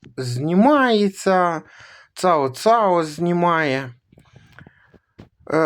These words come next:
але таке, чимось, типу, грати потрібно. Коротше, це буде день таких, ну, щось типу експериментів, але я ж кажу, в мене, в мене таке состояння було, що,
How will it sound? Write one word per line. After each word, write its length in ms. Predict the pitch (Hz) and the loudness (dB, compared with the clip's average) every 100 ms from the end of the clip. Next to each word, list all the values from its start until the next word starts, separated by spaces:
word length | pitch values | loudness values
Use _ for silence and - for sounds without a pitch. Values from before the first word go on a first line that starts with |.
| 131 | 0
але 440 | 170 214 220 175 | 0 0 2 0
таке, 480 | 139 - 180 - 139 | -2 -4 -4 -2 -2
чимось, 460 | 120 - 214 190 - | -2 0 2 0 -2
типу, 320 | - 175 151 | -4 -4 -4
грати 400 | 139 160 156 139 | -2 -2 -2 -4
потрібно. 640 | 123 123 - 120 117 101 | -6 -10 -8 -8 -8 -12
Коротше, 420 | - 170 196 190 | -6 -2 -2 -2
це 200 | 165 - | -4 0
буде 320 | 202 208 196 165 | 0 2 0 0
день 380 | 147 220 254 | 0 0 0
таких, 460 | 196 - 180 185 - - - - _ _ - - _ - - - _ - | -4 -4 -4 -4 -8 -18 -20 -20 _ _ -20 -20 _ -20 -20 -20 _ -6
ну, 160 | 240 226 | -2 -2
щось 260 | 233 202 | -4 -6
типу 460 | - 226 202 208 214 | -4 -2 0 2 2
експериментів, 960 | 196 - - 196 202 233 233 - 139 127 | 2 -4 0 2 2 2 0 -2 -4 -2
але 840 | 143 151 165 170 160 147 135 120 107 - | 0 2 2 2 2 2 0 -2 -6 -8
я 200 | 147 160 | -4 -4
ж 100 | - | -2
кажу, 240 | 156 147 | -6 -4
в 40 | 147 | -2
мене, 340 | 190 208 160 | 0 2 0
в 40 | |
мене 260 | 139 208 214 | 0 0 0
таке 300 | 196 190 190 | -2 -4 -4
состояння 760 | - 190 - 196 262 262 190 147 | -4 -10 -2 0 2 2 2 0
було, 480 | 135 135 127 113 117 _ - - - _ _ _ - _ | -2 -2 0 -2 -6 _ -20 -20 -20 _ _ _ -20 _
що, 580 | - - 160 143 123 | -10 0 2 2 0